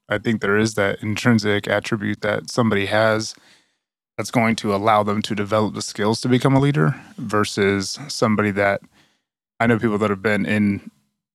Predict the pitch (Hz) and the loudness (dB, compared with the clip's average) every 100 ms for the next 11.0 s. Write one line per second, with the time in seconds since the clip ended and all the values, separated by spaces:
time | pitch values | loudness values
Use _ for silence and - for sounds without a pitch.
0 | _ - 127 131 131 95 90 101 101 - | _ 0 4 4 2 -2 -2 -2 -2 0
1 | 98 98 - - 117 107 101 113 - 107 | 0 0 -4 -6 0 0 0 -4 -2 -2
2 | - 101 95 117 123 98 - 113 104 - | 0 -2 0 0 0 -4 -4 -2 -2 -2
3 | - 110 107 101 101 95 95 98 95 95 | 0 2 2 2 0 0 0 -4 -4 -6
4 | - _ _ _ - 104 107 101 104 131 | -8 _ _ _ -4 -2 0 0 0 0
5 | - - - - - - - _ _ - | 0 -6 -14 -18 -20 -20 -20 _ _ -2
6 | 117 113 110 117 151 139 117 - 120 135 | 2 2 2 0 2 2 2 2 2 2
7 | - 131 120 107 98 104 113 - 107 98 | 2 0 2 0 0 0 0 0 -6 -2
8 | 110 110 104 104 - 107 101 101 104 107 | 0 2 2 -2 -2 -4 -2 -2 0 -2
9 | 104 107 101 - 110 104 107 - - - | 0 -4 -6 -6 -4 -2 -6 -10 -10 -4
10 | 110 - - 110 104 101 107 104 104 | -2 -4 -4 -4 -2 -2 -2 -2 -4